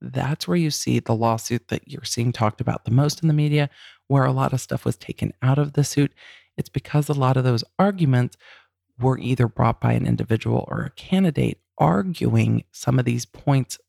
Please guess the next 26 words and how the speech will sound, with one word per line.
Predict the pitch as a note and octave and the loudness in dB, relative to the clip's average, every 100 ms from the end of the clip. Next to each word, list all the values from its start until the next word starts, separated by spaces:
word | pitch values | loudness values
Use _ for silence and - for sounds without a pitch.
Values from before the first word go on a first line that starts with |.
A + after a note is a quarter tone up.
| - | -2
of | B2+ B2 | -2 0
the | A2+ A#2 G#2+ _ _ _ _ _ - | -2 0 -4 _ _ _ _ _ -2
election | B2+ - - - B2+ A#2+ - _ | 0 0 -2 -2 -2 -2 -6 _
practices. | - B2 B2 - G#2 - - - - _ _ _ _ _ _ _ _ _ _ _ _ | -6 -4 -4 -6 -14 -14 -16 -20 -20 _ _ _ _ _ _ _ _ _ _ _ _
I | B2 | -6
promised | - B2+ C3 - | 0 2 2 2
I | C3+ | -2
would | B2+ | 0
talk | A#2+ - | 0 0
about | A#2 A#2 | -2 -4
standing, | - A#2 G#2+ A2 G#2+ | -2 0 0 -2 -6
so | - A2+ | -2 -2
we | |
have | G#2 - - | 0 -4 -8
to | - | -8
talk | - - | -8 -8
about | - G#2+ - | -4 -6 -6
standing. | - - - - C3 - _ _ _ _ _ | -4 -2 -2 -6 -8 -12 _ _ _ _ _
Now, | C#3 C3 | 4 4
we | C3 - | 4 0
talked | - F#3 - - | -2 -6 -6 -2
a | |
little | D3+ C#3+ | 2 2
bit | C#3+ C3+ | 2 2
about | B2+ A#2 - | 2 0 2
this | A#2+ - | -2 -2